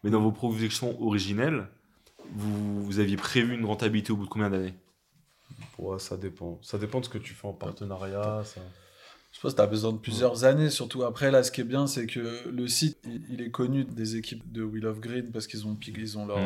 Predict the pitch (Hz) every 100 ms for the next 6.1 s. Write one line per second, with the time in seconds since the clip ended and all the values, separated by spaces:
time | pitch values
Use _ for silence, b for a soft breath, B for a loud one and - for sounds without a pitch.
0 | 104 - 107 - 110 107 117 117 139 135
1 | - 117 113 107 107 117 110 107 110 107
2 | 110 104 113 107 104 107 110 110 120 110
3 | 110 - 113 107 104 104 110 - _ 113
4 | 110 135 135 127 b b b b b b
5 | b b - 113 113 113 110 110 113 117